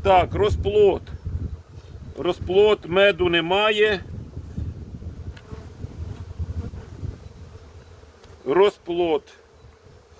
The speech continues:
Розплод і кружки розплоду. Пилок. Кружки розплоду, пилок. Видно? Як там показати, щоб камера показала?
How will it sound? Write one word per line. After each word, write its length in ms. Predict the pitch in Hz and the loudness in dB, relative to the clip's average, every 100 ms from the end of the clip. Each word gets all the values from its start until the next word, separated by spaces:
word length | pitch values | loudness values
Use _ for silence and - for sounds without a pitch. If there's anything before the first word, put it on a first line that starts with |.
| - - - | -20 -18 -8
Розплод 680 | - 190 - 381 440 254 - - | 0 0 2 0 4 4 2 -4
і 300 | - 202 165 - - - | -2 0 0 -4 -20 -2
кружки 500 | 381 214 - - 185 | 0 2 0 2 4
розплоду. 880 | 175 - 185 196 233 247 208 233 202 _ _ _ - _ _ _ - - - - | 4 2 0 6 8 6 4 -6 -6 _ _ _ -20 _ _ _ -20 -20 -20 2
Пилок. 680 | 196 214 202 202 185 - - - - - - - - - _ _ - - - - - - | 6 6 6 6 4 2 -6 -20 -20 -20 -20 -20 -20 -20 _ _ -20 -20 -20 -18 -18 -14
Кружки 440 | - 165 196 - 185 | -2 2 2 2 0
розплоду, 540 | 180 - 185 214 190 | 0 -2 0 0 0
пилок. 600 | - 180 160 151 135 - - - _ - - _ _ _ _ _ _ - | 0 2 4 4 2 -4 -20 -20 _ -20 -20 _ _ _ _ _ _ -8
Видно? 640 | 113 170 190 165 147 101 _ _ _ _ _ _ _ _ _ _ _ - | 2 4 4 4 -2 -2 _ _ _ _ _ _ _ _ _ _ _ -8
Як 400 | 113 143 135 - | 0 2 2 0
там 180 | 135 120 | -4 -4
показати, 640 | 131 123 151 131 160 156 | -6 -4 -2 2 2 2
щоб 180 | 160 123 | -2 -2
камера 460 | 156 156 151 147 | 4 4 4 2
показала? 760 | - 139 - 143 120 147 135 120 | -2 -6 -4 -4 0 2 2 0